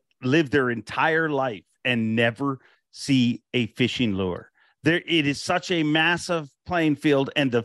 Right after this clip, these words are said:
fo-, forage base, everybody blames gobies for getting these fish, but it's not just gobies. I mean,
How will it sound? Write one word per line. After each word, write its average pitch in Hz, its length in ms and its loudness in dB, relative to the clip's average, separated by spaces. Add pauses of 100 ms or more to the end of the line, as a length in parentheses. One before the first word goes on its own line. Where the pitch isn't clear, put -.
(100)
fo-, 196 380 2
forage 190 360 0
base, 156 240 0 (260)
everybody 175 360 0
blames 170 400 0
gobies 151 400 0 (180)
for 139 360 -2 (300)
getting 151 280 4
these 139 160 2
fish, 160 180 -2
but 156 140 -2
it's 139 100 -8
not 240 180 -2
just - 220 -10
gobies. 117 440 -4
I 147 60 0
mean, 160 280 2